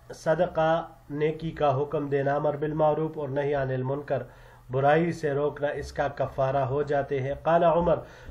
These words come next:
حضرت عمر رضی اللہ تعالیٰ عنہ نے فرمایا، لست عن ھذا اسألک ولکن عن الفتنة التي تموج کموج البحر۔ میں نے اس فتنے کے متعلق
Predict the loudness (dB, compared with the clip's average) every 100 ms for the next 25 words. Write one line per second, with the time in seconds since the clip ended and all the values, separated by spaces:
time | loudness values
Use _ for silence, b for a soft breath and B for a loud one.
0 | -4 0 0 2 4 4 2 2 6 6
1 | 8 6 6 4 4 2 2 0 2 4
2 | 6 4 4 2 2 0 2 2 2 0
3 | 2 0 0 -4 -10 -6 -2 -2 -2 -6
4 | -10 -20 -20 -20 -20 -20 -20 -20 -20 -20
5 | -14 -2 2 4 4 4 0 -2 B B
6 | B -2 2 2 2 0 0 2 2 2
7 | 4 4 4 -2 -2 -2 4 2 2 0
8 | 2 4 2 2 -2 0 0 0 -8 -10
9 | -14 -20 b b b b b b 4 6
10 | 8 8 6 2 -12 -18 -18 -2 2 2
11 | 4 2 2 2 0 2 2 2 2 2
12 | 4 2 2 -4 -6